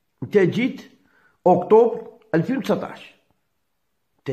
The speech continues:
جيت في أكتوبر ألفين وتسعتاش. يعني هذه القوانين كي راك تتكلم عليهم، أنت ما كنتش ميجاو، والناس خلاتهم باش تضغط عليهم. دروك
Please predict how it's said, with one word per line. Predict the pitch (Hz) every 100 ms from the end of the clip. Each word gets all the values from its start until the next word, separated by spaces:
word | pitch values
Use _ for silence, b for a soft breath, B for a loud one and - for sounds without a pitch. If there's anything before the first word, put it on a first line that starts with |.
| 113
جيت | 107
في | -
أكتوبر | 175 147 143 190 214 180
ألفين | 180 226
وتسعتاش. | - 185 - - _ _ _ _ _ _ _ _ _ _ -
يعني | 131 139 147 117 - -
هذه | 127
القوانين | 139 139 143 165 202 277 208
كي | 110 147
راك | 131
تتكلم | - - 120 110
عليهم، | 107
أنت | 117 233
ما | 233
كنتش | 247 294 - 165
ميجاو، | 139 98 98 - - _ _ _ _ _ _ _ _ _ _ _ _ _ _ _ _ _ _ _ _ _ _ _ _ _ _ _ _ _ _ _ _ _ _ _ -
والناس | 147 160 294 135
خلاتهم | 160 139 123 156 247
باش | 156
تضغط | - 175 135 139 -
عليهم. | - 139 147 143 B B -
دروك | 147 180 165